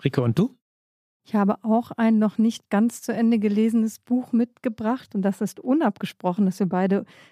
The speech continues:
Speaker 2: nicht ganz fertig gelesene Bücher mitgebracht haben. Meins heißt Söhne der Freiheit. Es ist, ähm, Full Disclosure, ein Kollege von mir, Johannes Ehrmann. Er hat es geschrieben. Es ist ein Sachbuch. Es, äh, dreht sich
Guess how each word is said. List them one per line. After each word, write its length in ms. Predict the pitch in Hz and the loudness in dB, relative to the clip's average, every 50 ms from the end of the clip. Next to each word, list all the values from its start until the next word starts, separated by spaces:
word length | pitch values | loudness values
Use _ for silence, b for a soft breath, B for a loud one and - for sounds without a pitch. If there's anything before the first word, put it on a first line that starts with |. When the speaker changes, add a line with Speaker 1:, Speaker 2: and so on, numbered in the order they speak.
| B - | B -2
Speaker 2:
nicht 240 | 233 220 - - - | -2 -2 -2 -4 -2
ganz 260 | 202 202 208 - - | 0 0 0 0 0
fertig 300 | 214 202 202 220 185 - | -2 -2 0 -2 -2 0
gelesene 340 | 196 190 202 202 208 196 185 | 0 2 2 2 2 2 2
Bücher 320 | 175 214 247 - 262 214 | 2 0 0 0 0 0
mitgebracht 640 | 190 180 - - 190 165 - 185 180 175 - - - | 0 0 -2 -4 -6 -6 -4 -4 -4 -4 -4 -6 -2
haben. 320 | 196 185 196 220 226 220 - | -2 0 2 2 0 0 -2
Meins 640 | - 214 190 185 185 196 226 247 247 - - - - | 0 0 2 2 2 2 2 2 0 -2 -8 -6 -2
heißt 400 | 190 190 202 220 202 - - - - | 0 2 2 0 0 -2 -8 -8 -4
Söhne 440 | 220 190 170 190 202 226 226 233 202 | -4 -2 2 2 2 4 2 2 2
der 140 | 196 185 170 | 0 -2 -2
Freiheit. 680 | - - - 185 180 196 226 233 254 262 269 247 - | -6 -10 -4 -2 0 0 2 2 0 0 -2 -4 -6
Es 260 | - 202 180 - - _ _ | -8 -8 -8 -8 -14 _ _
ist, 420 | 226 226 214 - - - - - 151 | -4 -4 -4 -6 -12 -18 -18 -12 -8
ähm, 400 | 190 185 180 185 180 180 180 B B B B B B B B B B | -6 -2 -2 0 0 0 -2 B B B B B B B B B B
Full 180 | - - 214 214 | -2 0 0 0
Disclosure, 540 | 214 - - - 220 220 233 220 226 - - | 0 -2 -2 -2 0 0 2 2 0 0 0
ein 180 | 202 196 190 | 0 -2 -2
Kollege 460 | 190 - 208 196 190 196 220 226 254 226 | 0 0 0 2 2 2 2 2 0 -2
von 360 | - - 247 240 240 240 233 | -2 -2 0 2 2 4 2
mir, 240 | 240 247 262 262 254 | 2 2 2 2 2
Johannes 500 | 208 196 180 170 190 185 180 - - - - | 2 0 0 0 0 -2 -2 -4 -6 -12 -8
Ehrmann. 500 | - 208 190 208 226 233 247 247 240 226 | -4 -2 0 2 2 2 2 2 2 0
Er 120 | 196 190 180 | 0 -2 -2
hat 120 | 196 196 | -2 -4
es 120 | 196 - | -6 -8
geschrieben. 460 | - 214 190 - - - 220 233 254 233 | -8 -10 -10 -10 -6 -4 -2 0 0 0
Es 120 | 196 - | 0 -2
ist 180 | 202 - - - | -6 -10 -6 -4
ein 180 | 214 190 185 | -2 0 0
Sachbuch. 800 | 180 185 190 226 233 - 240 - 254 247 254 277 285 277 - - - - | 0 0 0 0 0 -4 -6 -2 0 2 4 4 2 0 -2 -6 -6 -2
Es, 300 | - 214 202 - - - 190 | 0 0 0 -2 -6 -10 -8
äh, 240 | - 208 233 220 | -4 -2 -2 -2
dreht 460 | 202 214 - 220 208 220 240 247 - - | -2 -4 -6 -2 0 2 2 0 -2 -2
sich 380 | - 233 226 220 - - - | 0 0 0 0 0 -4 -8